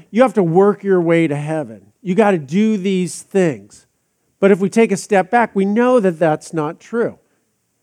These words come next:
If you've been around for, you know, fifteen years, you've heard me talk about Ephesians, uh, uh, chapter two, verses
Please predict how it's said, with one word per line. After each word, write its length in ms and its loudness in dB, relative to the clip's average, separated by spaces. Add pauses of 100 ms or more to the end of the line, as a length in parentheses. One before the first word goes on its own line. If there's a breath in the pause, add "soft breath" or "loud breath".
(180)
If 140 2
you've 160 4
been 100 8
around 540 4
for, 240 0 (160)
you 100 2
know, 160 2
fifteen 560 0
years, 400 2
you've 180 -4
heard 280 -2
me 340 2 (220 loud breath)
talk 340 -2
about 300 0
Ephesians, 720 -4 (100)
uh, 440 2 (360 soft breath)
uh, 280 2 (880)
chapter 420 0
two, 340 0
verses 400 -4